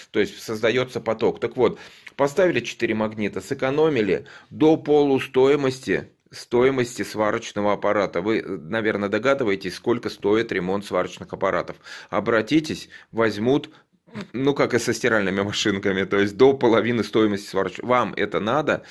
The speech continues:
Я думаю, не надо. Да, я у-, первый раз, э, поломал. Значит, ролик на эту тему, я не знаю, снимал, не снимал, но пусть будет еще один. Вон он, транзистор этот торчит, вон он, гад.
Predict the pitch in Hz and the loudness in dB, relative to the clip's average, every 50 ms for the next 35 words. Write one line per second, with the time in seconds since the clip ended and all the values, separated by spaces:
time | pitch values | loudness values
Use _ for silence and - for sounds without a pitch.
0 | - - - _ _ _ - 104 107 110 107 113 107 107 104 104 107 107 110 110 | -20 -20 -20 _ _ _ -2 0 0 2 2 2 2 2 2 2 2 2 2 2
1 | 104 98 92 85 - 65 57 95 113 104 90 71 90 107 107 104 90 - - 92 | 0 0 0 -2 -4 -6 -2 0 0 0 0 0 0 2 2 2 2 2 0 -2
2 | - - - - 123 104 101 101 98 98 101 95 - - - - _ _ - _ | -4 -4 -2 0 2 2 4 4 4 4 2 0 -2 -6 -16 -18 _ _ -16 _
3 | - 92 101 98 95 92 92 95 90 90 113 110 110 110 110 113 120 123 135 156 | 0 2 4 4 4 4 2 2 0 0 0 2 2 2 2 2 2 2 0 -2
4 | 156 156 - - - - - _ _ _ _ - - 101 110 104 110 104 104 - | -4 -10 -20 -20 -20 -20 -20 _ _ _ _ -8 -4 -4 -2 0 -2 -2 -2 -4
5 | 107 - - 123 113 104 92 - 110 101 98 104 101 - 120 110 104 95 95 98 | -6 -2 2 2 2 2 0 0 -2 0 0 -2 -2 0 0 0 0 2 0 0
6 | 95 98 101 101 113 104 95 87 87 - 104 98 101 101 98 98 101 98 - - | 0 -2 -4 -2 -2 -2 -2 -2 -4 -4 -4 -2 -2 0 0 -2 -4 -6 -4 -2
7 | 135 160 170 160 139 123 110 - 143 143 113 107 101 110 107 - - 110 110 - | 2 2 2 2 2 0 0 2 0 0 0 0 -2 -2 -2 -2 -4 -6 -2 0
8 | 117 95 92 87 82 85 - - - - - - 113 135 147 139 113 101 92 - | 0 2 2 0 -4 -8 -8 -14 -18 -18 -6 4 6 6 6 6 4 0 2 0
9 | 104 104 104 101 98 - - 95 90 92 90 90 87 - 95 95 - - - 87 | 0 0 0 -2 -4 -2 0 0 0 0 -2 -6 -4 -4 -4 -4 -4 -4 -4 -4
10 | 85 95 95 107 110 107 107 98 95 90 92 90 82 - - | -2 2 2 4 4 4 2 0 0 0 0 0 0 -2 -6